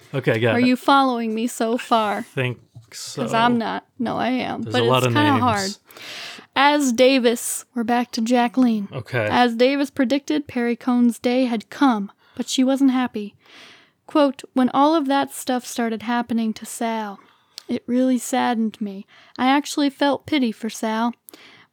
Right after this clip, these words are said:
Speaker 2: But he destroyed my family, he destroyed my daughter. I'll never forget when that jury came back and the judge said guilty.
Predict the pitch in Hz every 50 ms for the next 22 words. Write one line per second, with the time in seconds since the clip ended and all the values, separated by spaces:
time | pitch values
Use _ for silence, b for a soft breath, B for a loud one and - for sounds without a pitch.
0 | _ _ 269 262 269 269 - - - - _ _ - 277 262 226 254 262 - -
1 | - 269 262 269 285 262 247 254 254 240 - - 247 247 247 247 240 240 247 247
2 | 254 247 - 220 208 208 - - - 262 262 254 254 247 233 226 226 220 - 233
3 | 226 226 226 226 226 233 226 b b b b b b b - 240 247 240 240 262
4 | 277 269 294 285 269 - 269 240 277 254 214 - - - 247 240 240 233 - -
5 | - 254 240 240 247 240 - - 254 247 233 226 233 226 208 208 - - 254 233
6 | 226 226 202 - 240 233 233 233 - - - 233 226 220 - _ - 240 - 220
7 | - - 247 233 233 -